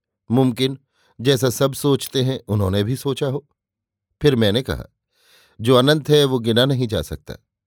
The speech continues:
इसलिए कुछ नहीं कहा।" इसका बड़ा अच्छा उदाहरण है।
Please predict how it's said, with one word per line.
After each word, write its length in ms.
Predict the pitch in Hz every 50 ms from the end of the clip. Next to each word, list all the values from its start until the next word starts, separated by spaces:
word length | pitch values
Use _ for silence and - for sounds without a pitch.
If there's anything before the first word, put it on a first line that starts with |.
| _ _ _ _ _ -
इसलिए 380 | 123 113 113 120 120 117 104
कुछ 280 | 110 _ 117 107 - -
नहीं 200 | 135 123 143 143
कहा।" 260 | - 80 67 58 - - _ _ _ _ _ _ _ _ _ _ _ _ _ _ _ _ _
इसका 280 | 165 156 - - 165
बड़ा 220 | 156 147 139 131 117
अच्छा 240 | 110 - - 113 87
उदाहरण 420 | 80 76 65 62 76 87 120 110
है। 160 | 73 60 -